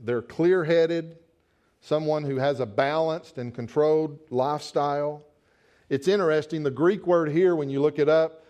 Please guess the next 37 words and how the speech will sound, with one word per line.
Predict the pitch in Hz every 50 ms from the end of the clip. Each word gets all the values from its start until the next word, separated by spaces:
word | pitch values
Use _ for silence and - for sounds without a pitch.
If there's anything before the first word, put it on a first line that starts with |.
| _ _ _
literally | 135 151 180 185 180 170 160 151 151
means | 147 147 151 151 151 147 139 - - - -
unmixed | 151 175 190 208 208 190 170 165 170 185 202 - - - - - -
with | - 135 147 147 143 147 -
wine, | 131 147 151 160 156 135 120 104 90 87 85 85 90 92 - _ _ _ _ _
which | 123 131 131 -
is | 135 117
why | 120 135 135 139
you | 131 131 127
get | 123 135 139 135 139
kind | - 135 131 127
of | 120
that | 123 120 -
phrase, | - - 139 127 131 127 123 123 113 101 - - - _ _ _ _ _ _
sober-minded. | - - - 156 151 160 160 147 123 113 104 101 92 87 - _ _ 110 113 113 110 107 101 90 87 85 87 98 - _ _ _ _ _ _ _ _ _ _ _ _ _ _
That's | - 113 127 - 156
a | 143
subject | - - 160 156 139 131 - -
we'll | 143 131
tackle | - 151 139 135 - 147 135
in | 120
just | 113 127 120 - 139
a |
minute, | 151 165 151 131 131 117
but | 139 143 139 - - - _ _
this | 180 220 202
is | 226 214 160
a | 160
word | 151 151 160 165 175 180 156 -
picture | - 180 160 - - 151 139
that | 131 143 - -
puts | - 202 214 208 -
you | 208 180 165
in | 156
mind | 156 151 156 156 151
of | 135 -
someone | - - 160 156 156 147 147 143 143 143